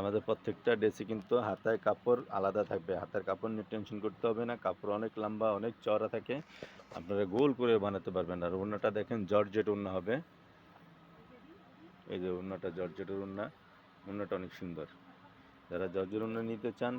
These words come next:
তারা নিতে পারেন। আর এটা হচ্ছে আপনার সালোয়ারটা। তো ভিউয়ার্স, এখান থেকে কোনো কালার, কোনো ডিজাইন যদি আপনাদের পছন্দ হয়, অবশ্যই আপনার স্ক্রিনশট দিয়ে আমাদের ইমো, WhatsApp নাম্বার দেওয়া থাকবে, আমাদের সাথে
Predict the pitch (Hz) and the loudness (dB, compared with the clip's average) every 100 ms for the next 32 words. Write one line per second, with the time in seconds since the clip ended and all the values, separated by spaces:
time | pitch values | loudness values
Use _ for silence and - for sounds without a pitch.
0 | - 98 95 95 98 87 85 - - - | 0 0 0 -2 -2 -2 -2 -6 -12 -16
1 | - - - - 90 98 95 113 - 101 | -20 -20 -20 -8 -2 -2 2 0 2 0
2 | - 117 - - - - - - 120 117 | 2 -2 -4 -10 -20 -20 -20 4 6 8
3 | 104 - 78 - - - - - - - | 8 4 -6 -6 -14 -20 -20 -20 -20 -4
4 | 117 101 131 143 135 135 - 127 127 120 | -2 2 4 4 2 -6 -4 -2 0 0
5 | 117 113 98 101 113 135 123 113 95 104 | 0 -2 4 6 6 4 2 -2 0 2
6 | 123 120 117 110 - 110 104 - 101 120 | 2 2 2 2 0 0 0 0 0 0
7 | 120 113 101 101 104 92 101 101 - 139 | 2 4 4 2 0 0 -2 -2 -4 -6
8 | - 120 110 113 101 98 101 101 110 107 | -2 -2 2 4 4 4 4 4 4 4
9 | 117 - 135 123 117 110 101 107 110 101 | 2 2 2 4 4 6 8 8 8 6
10 | 95 92 98 98 | 4 2 4 4